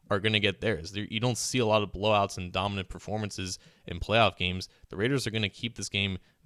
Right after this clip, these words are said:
more interesting than maybe the spread would even indicate, but I, I think it's so long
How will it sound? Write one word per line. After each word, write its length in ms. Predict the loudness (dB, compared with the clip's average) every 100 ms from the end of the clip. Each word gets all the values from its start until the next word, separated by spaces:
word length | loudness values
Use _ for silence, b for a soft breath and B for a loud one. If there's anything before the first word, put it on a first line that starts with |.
| -20 -12
more 280 | -2 -2
interesting 360 | -2 -4 -6 -6
than 80 | -2
maybe 200 | -2 -2
the 100 | -2
spread 340 | -2 0 0
would 140 | 0 -4
even 200 | -4 -6
indicate, 460 | -6 -8 -10 -10 _
but 220 | -6 -6 -8 _ _
I, 160 | -8 -6
I 40 |
think 200 | -2 -2
it's 80 | 0
so 180 | 2 2
long 400 | 4 4 4